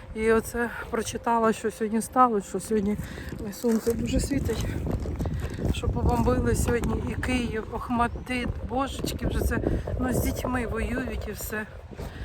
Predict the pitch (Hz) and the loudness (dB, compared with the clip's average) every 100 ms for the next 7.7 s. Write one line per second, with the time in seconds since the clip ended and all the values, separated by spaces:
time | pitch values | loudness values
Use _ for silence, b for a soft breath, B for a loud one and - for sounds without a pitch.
0 | B B B B - 254 233 - 240 233 | B B B B -6 0 2 6 8 10
1 | 247 233 254 226 - B B B 254 233 | 8 10 8 6 2 B B B -2 0
2 | 226 254 247 220 226 208 220 185 220 220 | 2 2 2 2 2 4 2 2 -4 0
3 | 277 254 233 226 220 220 214 202 - B | 4 4 4 4 2 2 0 -2 -4 B
4 | B B B B - 285 269 - 220 - | B B B B 0 2 2 -2 -6 -6
5 | 240 226 - 220 202 196 190 - 220 269 | -8 -8 -6 -4 -2 -4 -6 -2 2 2
6 | 254 240 233 233 202 - 220 - 226 214 | 4 4 4 2 0 -2 -2 0 2 2
7 | - 226 208 - 220 208 240 | 0 0 -2 -2 -2 -2 -8